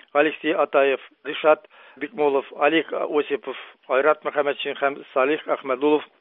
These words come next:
лаек булдылар. Комбайн астыннан ашлыкны ташуда эзлекләр юк, транспорт чаралары җитәрлек. Шунда әйтергә кирәк, игенчеләргә, гомумән, кырда эшләүчеләргә игътибар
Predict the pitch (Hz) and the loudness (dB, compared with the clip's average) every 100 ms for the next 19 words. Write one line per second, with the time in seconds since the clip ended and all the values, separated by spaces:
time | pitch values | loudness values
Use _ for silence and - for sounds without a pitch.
0 | - 131 143 127 135 131 120 110 _ - | -4 2 2 2 -4 -2 -2 -2 _ -20
1 | - _ 147 160 185 185 170 165 160 151 | -20 _ 0 6 8 8 2 2 2 2
2 | 127 156 147 226 175 143 147 143 131 147 | 0 -2 -2 -2 -6 0 0 0 2 4
3 | 135 - - 143 - - 180 143 135 170 | 2 -4 -10 -8 -6 -8 -2 0 2 2
4 | 170 - - - 156 156 - 143 151 139 | 0 -6 -18 -2 2 2 0 -4 0 2
5 | 135 131 123 - 135 131 165 - _ - | 2 0 -4 -2 -2 0 -2 -2 _ -8
6 | 160 160 170 165 160 160 160 156 151 - | -4 4 4 4 2 2 4 4 2 -4
7 | - 135 151 139 147 139 135 160 156 - | -12 -6 -4 0 4 4 6 6 4 -2
8 | - - 127 147 139 120 131 143 - 139 | -14 -14 -8 -4 -4 -4 0 0 0 -2
9 | 123 139 135 139 123 - 135 131 127 | 0 0 2 0 -2 -8 -2 2 2